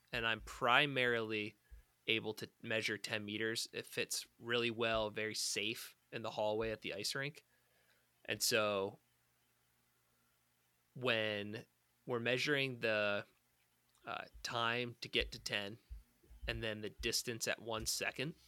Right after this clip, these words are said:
it lays out a pretty good profile of who's strong enough in the acceleration and then who could kinda make it up in, in the last half there. Uh,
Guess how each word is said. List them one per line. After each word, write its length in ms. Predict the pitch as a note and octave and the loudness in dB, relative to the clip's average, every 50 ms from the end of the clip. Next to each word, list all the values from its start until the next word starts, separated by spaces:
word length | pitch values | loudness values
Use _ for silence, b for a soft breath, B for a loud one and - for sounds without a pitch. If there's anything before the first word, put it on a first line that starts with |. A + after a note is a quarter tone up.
| b b b b b b b b b b b b _ _ _ | b b b b b b b b b b b b _ _ _
it 160 | - B2 - - | 2 2 2 2
lays 280 | A#2 A#2 B2 C3 B2+ | 2 2 2 4 4
out 160 | C#3 C3 B2+ | 2 2 2
a 60 | A2 G#2 | 0 -2
pretty 580 | - - - - - A#2+ A#2+ A#2+ A#2+ A2+ A2 - | -4 -8 -12 -6 -2 -2 -2 0 -2 -4 -4 0
good 460 | B2 A2+ A2+ A2+ A2+ A2 G#2+ G#2 A2 - - _ _ _ _ _ _ _ _ _ - | 2 4 4 4 4 4 2 0 -4 -8 -18 _ _ _ _ _ _ _ _ _ -14
profile 920 | - - A#2+ A2+ A2+ A2+ - - - A2+ G#2+ G#2 G#2 G#2 G2+ G2 G2 G2 - | -8 -2 0 0 0 0 0 0 2 4 4 4 4 2 2 0 -2 -2 -2
of 420 | A#2 A2 G#2+ G#2 G#2 G2+ G2+ - - - _ _ _ _ _ _ _ _ _ _ _ | 0 2 2 2 0 -2 -4 -6 -12 -18 _ _ _ _ _ _ _ _ _ _ _
who's 560 | - - B2+ B2 B2 A#2+ A#2+ G#2+ - - - - _ _ _ _ _ _ _ | -8 -2 0 0 2 2 2 2 0 0 -2 -4 _ _ _ _ _ _ _
strong 440 | - - - - - A#2 A#2 A#2+ B2 | -4 -2 0 2 2 2 2 2 2
enough 320 | B2 B2 B2 B2 B2 - | 2 2 2 2 2 0
in 160 | - G#2+ A2 | -2 -4 -2
the 80 | G#2+ A2 | -2 -4
acceleration 880 | G#2 G#2 - - A2 A2 A2 G#2 G2+ G2+ G#2 G2 - - A#2 A2+ A#2 B2 - _ _ - | -2 -2 0 2 2 4 4 2 2 2 0 0 0 0 0 -2 -4 -8 -14 _ _ -8
and 160 | - A2+ A2+ A2 | -6 -6 -2 0
then 320 | G#2+ G#2 G#2 G#2 G2+ A2 | 0 0 0 0 -2 -4
who 200 | A#2 - A#2+ A2+ | -6 -6 -8 -8
could 140 | - - - | -8 -10 -6
kinda 240 | - B2 A2+ G#2+ G2+ | -4 -4 -4 -4 -4
make 300 | G#2+ G#2+ G#2 G#2+ - - | -2 0 0 0 0 -2
it 100 | G#2 F#2+ | -4 -2
up 280 | F#2+ G2 D#2+ - - - | -2 -2 -4 -4 -8 -10
in, 200 | G#2+ G#2+ G#2 - - - | -10 -8 -8 -8 -8 -8
in 120 | A2+ G#2+ | -6 -6
the 100 | G2+ F#2 | -6 -6
last 380 | F2+ G2 G2+ G2+ G2+ - - - | -4 -2 0 0 0 -2 -2 -2
half 280 | - G2+ F#2+ G2 - | -2 -2 -2 -4 -6
there. 320 | - - - B1 - - - _ _ _ _ _ _ _ _ _ _ - | -6 -6 -4 -4 -4 -6 -8 _ _ _ _ _ _ _ _ _ _ -2
Uh, 400 | A2 G2+ F#2+ F#2 F#2 F#2 F2+ | -2 0 0 0 -2 -2 -4